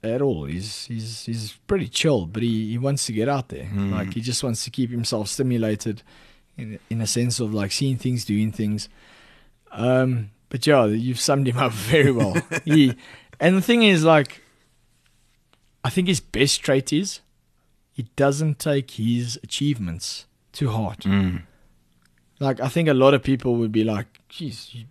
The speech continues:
Speaker 1: you're the best bowler South Africa's ever seen." In my opinion, I think he's the best bowler the world's seen.
Speaker 2: Mm.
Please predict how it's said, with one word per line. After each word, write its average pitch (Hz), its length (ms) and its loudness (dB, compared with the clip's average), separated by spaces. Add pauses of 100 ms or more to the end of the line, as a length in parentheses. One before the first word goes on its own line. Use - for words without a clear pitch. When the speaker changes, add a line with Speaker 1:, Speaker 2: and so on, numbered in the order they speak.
Speaker 1:
you're 160 240 -4
the 185 60 -6
best 123 400 -4
bowler 120 240 2
South 113 200 -2
Africa's 117 280 -2
ever 113 140 -2
seen." 107 380 -4 (840)
In 101 60 -4
my 156 160 6
opinion, 101 340 -4
I 113 100 -6
think 117 200 -6
he's 113 120 -4
the 104 60 -6
best 117 320 -6
bowler 113 340 -2 (160)
the 98 80 -8
world's 131 300 0
seen. 80 280 -8
Speaker 2:
Mm. 92 460 -4